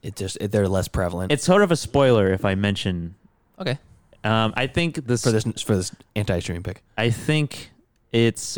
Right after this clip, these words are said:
Speaker 2: maybe worth a watch. It's not very long. It's only an hour and a half, so it's not like you're gonna commit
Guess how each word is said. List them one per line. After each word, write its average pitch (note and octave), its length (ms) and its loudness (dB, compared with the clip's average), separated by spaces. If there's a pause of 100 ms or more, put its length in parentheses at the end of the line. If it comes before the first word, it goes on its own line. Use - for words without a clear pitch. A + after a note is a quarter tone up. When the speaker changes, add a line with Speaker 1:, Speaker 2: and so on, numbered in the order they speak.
Speaker 2:
maybe C#3 680 0 (220)
worth C3 160 2
a C#3+ 60 2
watch. C#3+ 160 0
It's - 180 -4
not C3 200 2
very A2 180 2
long. F#2 320 -2
It's F#2+ 100 -10
only A2 120 -2
an G2+ 60 -2
hour G2 100 -2
and F#2 80 -6
a - 20 -10
half, F#2 240 -10
so F#2+ 140 -4
it's F2 120 -10
not G#2+ 80 -4
like F#2+ 140 -4
you're F#2 100 -6
gonna F2+ 160 -8
commit F#2 320 -6